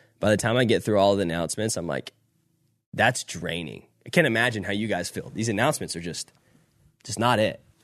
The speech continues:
All right, today, we're answering the question, "How can I really trust Jesus?"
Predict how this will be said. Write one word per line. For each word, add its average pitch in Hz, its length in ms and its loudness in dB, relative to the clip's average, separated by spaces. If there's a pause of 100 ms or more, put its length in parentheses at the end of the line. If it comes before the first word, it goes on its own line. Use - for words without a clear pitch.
(160)
All 120 80 6
right, 127 200 6
today, 135 440 4 (600)
we're 113 100 2
answering 131 300 2
the 123 80 2
question, 120 340 2
"How 123 240 4
can 143 180 0
I 123 80 4
really 117 300 4
trust 104 380 0
Jesus?" - 540 -6